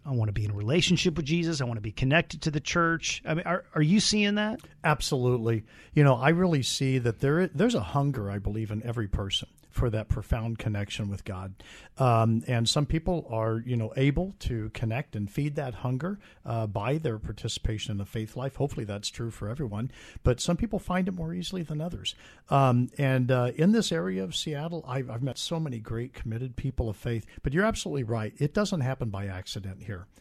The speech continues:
Speaker 2: Um, there's, there's no more cultural,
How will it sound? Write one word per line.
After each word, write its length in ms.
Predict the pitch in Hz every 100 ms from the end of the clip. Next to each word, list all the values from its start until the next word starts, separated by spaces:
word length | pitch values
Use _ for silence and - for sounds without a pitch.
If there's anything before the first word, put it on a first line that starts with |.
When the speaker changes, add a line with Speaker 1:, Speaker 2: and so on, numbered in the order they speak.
| -
Speaker 2:
Um, 380 | 95 98 101 101
there's, 520 | 120 113 123 123 -
there's 280 | 123 143 123
no 160 | 139 139
more 360 | 131 117 107 - -
cultural, 680 | - 147 143 - 113 98 98